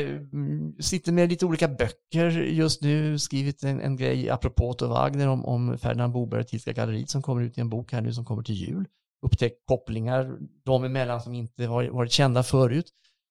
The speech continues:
Ehm, och sen håller jag på med en, en stor, större bok som ska komma förmodligen nästa år på hösten om, eh, det, förvandlingen i city under de här senaste åren. Eh, hur,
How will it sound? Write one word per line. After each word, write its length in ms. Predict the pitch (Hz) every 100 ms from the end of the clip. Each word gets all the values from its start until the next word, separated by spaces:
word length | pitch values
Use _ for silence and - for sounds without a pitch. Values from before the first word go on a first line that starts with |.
| _ _ 143
Ehm, 720 | 135 123 120 117 117 104 110
och 160 | -
sen 180 | 135 127
håller 140 | 127 131
jag 80 |
på 100 | 135
med 120 | 123 120
en, 260 | 123 117
en 460 | - 120 120 120 117
stor, 440 | - 123 139 127
större 280 | 95 151 156
bok 240 | 131 127
som 100 | -
ska 140 | 117 123
komma 500 | - 117 113 110 101 -
förmodligen 460 | 120 110 120 147
nästa 300 | 135 120 123
år 260 | 107 135 147
på 140 | -
hösten 420 | 120 113 - 120
om, 340 | 113 117 107 110
eh, 280 | 110 113 117
det, 400 | 113 117 117 117 _ _ _ _
förvandlingen 560 | 123 120 107 110 113 110
i 60 |
city 440 | 117 - 123 _ 175
under 160 | 156
de 80 | 156
här 60 | 135
senaste 420 | 131 123 123 117
åren. 440 | 110 123 147 151
Eh, 680 | - 135 131 127 120 123 123
hur, 460 | 123 127 123 120